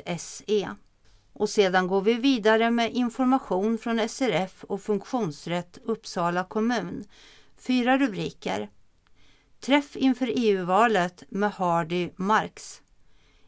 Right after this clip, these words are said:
Inbjudan till medlemsträff i en av Uppsalas dolda oaser. Bussresa Vira Bruk och Norrtälje fjärde juni. Samt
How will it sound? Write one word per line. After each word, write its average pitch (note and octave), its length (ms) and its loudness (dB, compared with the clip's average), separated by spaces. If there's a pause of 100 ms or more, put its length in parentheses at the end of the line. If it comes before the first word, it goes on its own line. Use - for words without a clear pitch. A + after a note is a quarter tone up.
(120)
Inbjudan G#3 760 2
till A3+ 180 0
medlemsträff F#3+ 1000 0
i C#4+ 100 2
en G#3+ 200 2
av A#3 160 -2
Uppsalas G#3+ 720 0
dolda F#3+ 460 0
oaser. G3+ 680 -2 (920)
Bussresa B3+ 840 2
Vira G#3 460 0
Bruk G3 500 0
och F#3 220 -4
Norrtälje F3+ 800 -2 (300)
fjärde F3+ 480 0
juni. G3 580 0 (800)
Samt F3 460 0